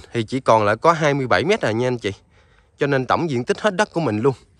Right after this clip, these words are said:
là một ngàn hai trăm sáu mươi tám mét vuông. Nhưng mà được cái á,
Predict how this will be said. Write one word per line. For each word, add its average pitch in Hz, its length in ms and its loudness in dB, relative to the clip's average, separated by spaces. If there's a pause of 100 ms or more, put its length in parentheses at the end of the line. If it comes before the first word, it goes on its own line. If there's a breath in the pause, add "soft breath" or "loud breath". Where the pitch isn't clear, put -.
(580 soft breath)
là 123 120 2
một 120 180 0
ngàn 117 180 2
hai 139 180 2
trăm 131 260 0
sáu - 240 0
mươi 175 120 2
tám 170 160 2
mét 190 120 -2
vuông. 143 180 2 (160)
Nhưng 135 180 -2
mà 113 60 -2
được 104 200 -6 (140)
cái 180 200 0
á, 190 80 0